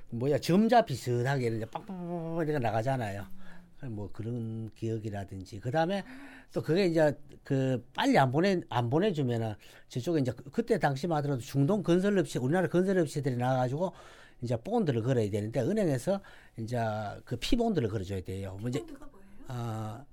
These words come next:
Speaker 1: 내가 너그 공사 잘하겠다 그러면 퍼포먼스 본드, 어, 그러니까 계약 이행 보증도 걸어줘야 되고,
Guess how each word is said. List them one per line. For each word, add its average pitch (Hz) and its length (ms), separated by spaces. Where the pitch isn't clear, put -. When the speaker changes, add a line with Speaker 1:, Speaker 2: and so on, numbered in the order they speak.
Speaker 1:
내가 190 280
너그 160 200
공사 208 300
잘하겠다 135 560
그러면 117 160
퍼포먼스 196 500
본드, 107 420
어, 127 160
그러니까 117 340
계약 180 300
이행 165 260
보증도 120 540
걸어줘야 113 440
되고, 104 360